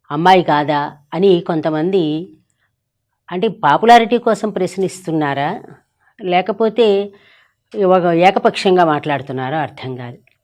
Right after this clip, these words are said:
ఎవరికైనా సరే అమ్మాయి అయినా అబ్బాయి అయినా ఒకటే, తేడా అని ఎవరు చెప్పటల్లా. కానీ వాళ్ళ పర్సనల్ విషయం అది. ఆయన వారసుడు కావాలి, అబ్బాయిగా కావాలి అని అనుకున్నారు ఆయన. ఆయన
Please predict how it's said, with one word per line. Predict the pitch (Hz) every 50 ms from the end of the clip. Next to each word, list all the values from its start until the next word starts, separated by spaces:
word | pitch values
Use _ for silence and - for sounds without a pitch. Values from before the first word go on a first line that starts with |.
| _ _ _ _ _ _ _ _ _ _ _ _ _ - - 123
ఎవరికైనా | 123 156 170 - 202 196 196 202 202 190 196
సరే | - 180 180 190 165
అమ్మాయి | 143 139 147 160 165 165 165 160
అయినా | 160 160 175 170 156
అబ్బాయి | 135 131 147 151 160 160 160
అయినా | 160 160 175 170 151 135
ఒకటే, | 131 - 156 139 185 165 139 123 -
తేడా | 151 143 143 156 170 180 185
అని | 175 156 147
ఎవరు | 139 160 165 160 -
చెప్పటల్లా. | 143 - - 139 - 139 127 127 127 123 - _ - 131
కానీ | 120 127 131 139 151 196 254 - - - _ _ _ _ _ _ _ _ - 147
వాళ్ళ | 143 143 143 139
పర్సనల్ | 143 131 120 - - - 175 170 147 143
విషయం | 131 - - 143 135 127 127 123
అది. | 120 135 - - 143
ఆయన | 143 156 175 180 165
వారసుడు | 175 180 190 202 - - 202 202 -
కావాలి, | 180 165 160 165 170 170 185 180 156
అబ్బాయిగా | 127 - - 170 165 160 180 175 175 156
కావాలి | 147 143 143 143 143 143 156 180
అని | 196 196 160
అనుకున్నారు | 151 151 - 160 139 131 120 117 123
ఆయన. | 123 123 135 147 _ _ _ _ _ _ _ - - _ _ _ - 156
ఆయన | 185 208 233